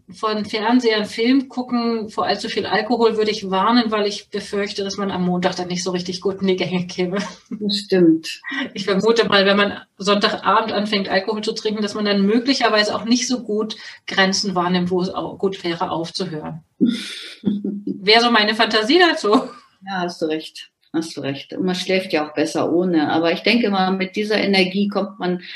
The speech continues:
Speaker 2: sowieso gut, gut in den Schlaf.
Speaker 1: Und in den Traum.
Speaker 2: In den Traum, ganz
Speaker 1: Gute
Speaker 2: genau.
Speaker 1: Traumenergie.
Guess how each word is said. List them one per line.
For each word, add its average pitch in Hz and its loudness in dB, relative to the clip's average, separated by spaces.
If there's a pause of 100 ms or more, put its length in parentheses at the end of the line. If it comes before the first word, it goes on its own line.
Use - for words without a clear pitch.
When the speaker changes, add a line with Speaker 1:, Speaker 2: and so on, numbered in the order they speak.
(220)
Speaker 2:
sowieso 180 2
gut, 202 0
gut 262 4
in 202 4
den 175 2
Schlaf. - -2 (1900)
Speaker 1:
Und 226 -2
in 214 0
den 269 2
Traum. - -2 (600)
Speaker 2:
In 160 4
den 202 0
Traum, 160 -2
ganz - 2
Speaker 1:
Gute - -2
Speaker 2:
genau. 175 0
Speaker 1:
Traumenergie. 170 -4